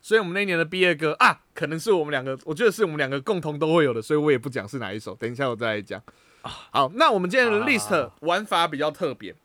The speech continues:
Speaker 1: 哈，不像之前几集是靠别人。
Speaker 2: 嗯。
Speaker 1: <laughs>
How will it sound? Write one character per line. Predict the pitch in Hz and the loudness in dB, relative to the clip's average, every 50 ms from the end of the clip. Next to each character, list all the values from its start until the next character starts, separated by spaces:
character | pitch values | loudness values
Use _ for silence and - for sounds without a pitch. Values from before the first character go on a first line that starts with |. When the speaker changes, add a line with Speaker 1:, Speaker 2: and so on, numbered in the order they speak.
| _ | _
Speaker 1:
哈， | - 185 185 147 - _ _ _ _ _ _ _ | 0 2 2 2 0 _ _ _ _ _ _ _
不 | - 190 | -4 -2
像 | 214 - 277 247 220 | 2 2 2 2 0
之 | 190 - 240 247 180 | -2 -6 -6 -4 0
前 | 165 185 185 180 | 0 0 -2 -2
几 | - 156 | -6 -10
集 | 131 139 139 | -10 -10 -8
是 | 139 185 175 | -6 -6 -4
靠 | - - 175 170 | -2 0 0 0
别 | 160 151 135 127 | 2 0 -2 -4
人。 | 117 117 - - - - - - 214 - 226 - - - - 254 - 294 - - 277 - | -4 -6 -12 -14 -10 -6 -4 -4 -2 -2 0 0 2 2 2 2 2 2 2 2 2 2
Speaker 2:
嗯。 | - 285 - - | 2 0 -2 0
Speaker 1:
<laughs> | _ | _